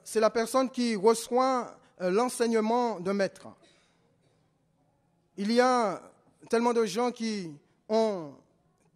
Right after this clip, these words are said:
des enseignements, je ne parle pas dans le monde, euh, religieux, qui ont des enseignements bizarres, qui sont des maîtres bizarres, de par leur enseignement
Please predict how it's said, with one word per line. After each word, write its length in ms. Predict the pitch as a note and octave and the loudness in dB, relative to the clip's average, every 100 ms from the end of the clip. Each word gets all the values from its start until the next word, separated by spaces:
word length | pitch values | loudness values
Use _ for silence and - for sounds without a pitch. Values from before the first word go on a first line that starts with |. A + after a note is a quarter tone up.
| _ _ | _ _
des 320 | C#3+ G3 G3 G#3 | -2 0 2 0
enseignements, 680 | A#3 A#3+ A3 A3 A#3+ A#3+ F3 | -4 -4 -2 0 2 0 0
je 100 | F#3 | -4
ne 40 | |
parle 200 | G#3+ G#3 | -2 -2
pas 140 | A3 | -2
dans 100 | G3+ | -2
le 80 | G3 | -2
monde, 460 | G3+ A3 F#3+ E3 C3 _ _ - | -2 -4 -2 -6 -6 _ _ -14
euh, 920 | E3 D#3 D3 C#3+ C3+ C3 B2+ A#2 G#2+ - | -12 -10 -10 -12 -12 -14 -16 -18 -20 -10
religieux, 640 | E3 G#3+ A3+ G3 A#3 D#3+ - _ _ _ _ _ _ _ _ | -2 0 0 -2 -2 -2 -6 _ _ _ _ _ _ _ _
qui 100 | - | -2
ont 80 | A3 | 0
des 180 | A3+ A3 | 2 2
enseignements 920 | A#3+ A#3+ A3+ A3+ A#3+ B3+ A3+ D#3+ F2 C3 | 0 0 0 2 4 2 2 -2 -10 -8
bizarres, 600 | G3 G3+ A3+ E3+ B2 - _ _ _ _ _ _ _ _ _ _ _ _ _ | -6 0 0 -2 -8 -18 _ _ _ _ _ _ _ _ _ _ _ _ _
qui 120 | A3+ | -4
sont 140 | A#3 B3 | 0 2
des 120 | B3 | 2
maîtres 360 | B3 B3+ A#3 | 0 -2 -4
bizarres, 500 | G3 A#3+ G3 G3 B2+ - - _ _ _ _ _ _ _ _ _ _ _ _ - | -2 -2 -2 -4 -4 -14 -20 _ _ _ _ _ _ _ _ _ _ _ _ -6
de 100 | F#3+ | -2
par 240 | G3+ B3 | 2 2
leur 240 | A#3+ A3+ A#3 | 2 0 -2
enseignement 840 | C4+ B3 A3+ G#3 G#3+ A#3+ A#3+ | -4 -2 -2 0 2 0 -2